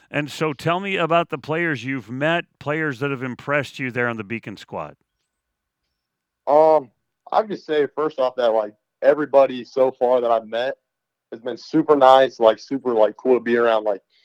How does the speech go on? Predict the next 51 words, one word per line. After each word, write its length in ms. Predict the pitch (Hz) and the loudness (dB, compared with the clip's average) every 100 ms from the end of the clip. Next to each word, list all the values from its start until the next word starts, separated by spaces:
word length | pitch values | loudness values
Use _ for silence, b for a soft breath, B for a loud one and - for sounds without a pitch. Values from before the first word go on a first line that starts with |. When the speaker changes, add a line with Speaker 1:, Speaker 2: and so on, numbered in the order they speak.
| _ _ _ - | _ _ _ -6
Speaker 2:
I 40 | - | 0
feel 160 | 156 | 8
like 180 | 143 131 _ _ _ - | 8 8 _ _ _ -6
it 100 | 123 | 2
almost 300 | 131 131 - | 2 2 -4
feels 220 | 135 131 120 | -4 -4 -2
like 160 | 117 | -4
we've 160 | 127 117 | -6 -8
known 200 | 123 123 | -6 -6
each 160 | 120 | -6
other 220 | 127 117 117 | -6 -4 -6
more 240 | 117 120 | -2 -2
than 180 | 110 104 _ _ _ - | -2 -8 _ _ _ -8
a 80 | |
week 200 | 120 127 | -8 -6
and 80 | 120 | -6
a 40 | 113 | -2
half 240 | 113 110 | 0 -2
or 80 | 110 | 0
however 200 | 113 110 | 0 2
long 240 | 110 107 | 0 0
we've 140 | 107 107 | -4 -6
been 180 | 107 107 | -6 -6
here. 220 | 107 104 | -14 -10
Um, 300 | 104 107 104 _ _ _ _ _ _ - | -4 -2 -2 _ _ _ _ _ _ 0
we 80 | 143 | 4
got 100 | 139 | 4
some 160 | 123 | 2
guys 440 | 113 120 123 123 113 | 6 10 12 10 6
like 220 | 110 101 _ _ | -2 -2 _ _
Jackson 400 | 135 139 139 135 | 4 4 4 -2
Edwards. 380 | 127 127 139 131 | -4 -2 -4 -6
He's 140 | 127 | -10
got, 320 | 120 120 104 - _ _ _ _ - | -2 0 0 -6 _ _ _ _ -6
I 60 | |
don't 100 | 135 | -6
even 160 | 127 123 | -6 -6
know 140 | 127 | -4
what 140 | 127 120 | -4 0
that 220 | 120 113 _ _ _ _ - | -2 -2 _ _ _ _ -14
dude's 180 | 131 117 | -14 -12
vertical 480 | 120 127 123 131 131 | -8 -8 -2 -2 -2
is, 120 | 120 | -2
but 160 | 107 | -6
he 100 | 117 | -6
can 180 | 139 120 | -12 -10
jump 260 | 113 127 127 | 2 2 6
out 80 | 123 | 4
of 60 | |
the 80 | 113 | 2
gym. 420 | 107 117 123 123 | -8 -6 -6 -8